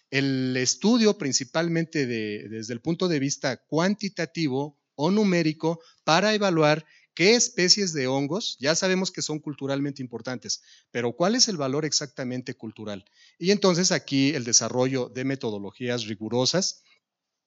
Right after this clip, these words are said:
han hecho posible el estudio de este fenómeno, entendido importancia cultural como la diferencia en la importancia que, eh, eh, que tiene una especie con respecto a otra. Por ejemplo,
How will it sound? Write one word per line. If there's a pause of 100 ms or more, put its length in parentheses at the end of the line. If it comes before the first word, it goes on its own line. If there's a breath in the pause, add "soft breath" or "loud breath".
(140)
han
hecho
posible (300 loud breath)
el
estudio
de
este
fenómeno,
entendido
importancia
cultural
como (220 loud breath)
la
diferencia
en
la
importancia (320 loud breath)
que,
eh,
eh,
que
tiene
una
especie
con
respecto
a
otra.
Por
ejemplo,